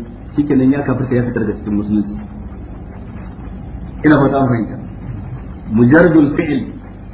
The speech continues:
aw irtikabi hadhihi al-fawahish la yufdi bil insan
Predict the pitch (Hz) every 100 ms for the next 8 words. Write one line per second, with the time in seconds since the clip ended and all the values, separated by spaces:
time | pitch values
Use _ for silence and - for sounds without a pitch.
0 | - 139 151 147 160 165 151 151 143 127
1 | 127 135 147 165 - - - - - -
2 | - - 117 127 127 170 - 131 123 151
3 | 135 127 120 151 151 139 -